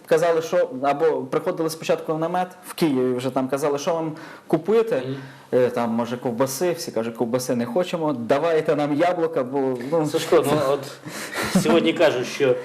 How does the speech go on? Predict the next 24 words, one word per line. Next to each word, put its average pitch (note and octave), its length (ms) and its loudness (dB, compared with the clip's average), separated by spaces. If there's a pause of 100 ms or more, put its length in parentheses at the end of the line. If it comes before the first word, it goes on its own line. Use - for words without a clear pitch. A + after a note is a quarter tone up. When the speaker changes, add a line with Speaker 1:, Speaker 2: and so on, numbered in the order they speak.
(400)
Speaker 2:
ну, C#3 60 2
вже C#3+ 160 6
майже D#3+ 260 6
чу-, F3 240 0 (100)
чу-, F3 160 -2 (180)
е, D#3 320 2
вже C3+ 200 4 (260)
такий, C#3 800 2
є C#3+ 140 4
така C3+ 200 0
конспірологія, D3 600 4
що - 140 -4
вже C3 240 2 (200)
Росія E3+ 560 6
організувала A2+ 600 2
Майдан, C3 400 4
щоб C3 160 -4
потім B2+ 240 0
захопити B2 500 -2
Крим G#3 280 4 (480)
і A#2 1080 4 (120)
пів C3+ 180 0
України. A#2 480 0 (680)
Насправді, B2+ 760 2